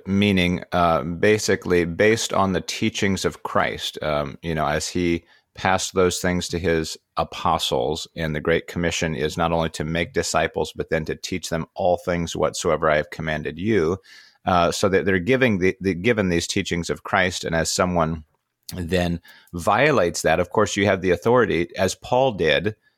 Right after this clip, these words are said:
um, when he was in Rome, and the Jews are leaving, and, you know, they're probably disputing, "I don't know if we, you know, buy all this." He's saying, uh, "Okay, just know that,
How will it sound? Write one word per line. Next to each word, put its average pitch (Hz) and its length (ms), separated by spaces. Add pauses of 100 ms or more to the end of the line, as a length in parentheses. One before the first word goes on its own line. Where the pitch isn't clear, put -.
(240)
um, 82 420
when 92 260
he 101 180
was 90 200
in 85 180
Rome, 98 520 (460)
and 87 320
the 87 60
Jews 95 360
are 85 120
leaving, 90 640
and, 82 180
you 85 80
know, 80 120
they're 82 140
probably 85 280
disputing, 90 560
"I 87 260
don't 90 140
know 85 100
if 90 120
we, 92 180
you 76 120
know, 82 100
buy 104 280
all 82 160
this." 85 440 (340)
He's 98 200
saying, 90 360 (420)
uh, 90 280
"Okay, 104 200
just 120 220
know 107 520
that, 85 320